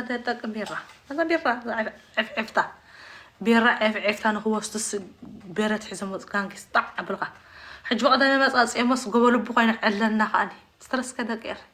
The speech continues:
ወኣፍቲ ኣሜሪካ እንታይ ህይወ-፣ እንታይ ህይወት፣ እንታይ መንብሩ ዳይቲ። ኣብቲ ሰቨን ኢለቨን ዝሰርሑ ሰብ ግብ ኣብሉኻ። ስኬያ። ቤላ ኣለና ምስ ኤውሮጳ። ኣይገርመኩምን? ብንዳ እንህልቲ ካልኣይ ትፈላሓ።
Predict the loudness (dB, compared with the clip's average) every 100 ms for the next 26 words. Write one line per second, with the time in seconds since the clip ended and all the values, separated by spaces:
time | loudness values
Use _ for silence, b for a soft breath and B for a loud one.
0 | B B B 0 0 2 2 2 4 2
1 | 2 0 0 0 0 2 2 4 2 2
2 | -2 0 0 0 0 0 0 -2 -6 -12
3 | B B B B -2 0 0 4 4 4
4 | 4 4 2 2 0 0 -8 -10 -2 0
5 | 0 -2 -4 -4 -8 -12 -4 -2 0 -2
6 | -4 B B B -6 0 4 4 2 -2
7 | -4 -6 -4 -2 -2 0 -2 -2 -16 _
8 | -20 -20 _ -20 _ _ _ _ _ _
9 | _ _ _ _ _ _ _ _ _ _
10 | _ _ _ _ _ _ _ _ _ _
11 | _ -8 -6 -2 0 -2 0 0 -2 -10
12 | _ _ _ _ _ _ _ _ _ _
13 | _ _ -8 -6 -6 -6 -8 -8 -4 -2
14 | -2 -4 -6 -2